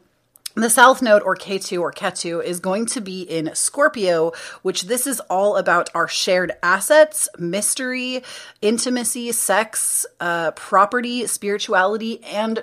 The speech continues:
transformation. So I feel like we have basically this sense of grounding coming through really strong, but also really deep transformative times that are coming through as well.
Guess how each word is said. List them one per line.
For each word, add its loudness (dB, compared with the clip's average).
transformation. -6
So 4
I 8
feel 0
like 8
we -6
have 0
basically -2
this -2
sense -4
of -10
grounding 0
coming -4
through -4
really 0
strong, -2
but 4
also 0
really -4
deep -10
transformative -4
times -8
that -8
are -6
coming -8
through -10
as -12
well. -10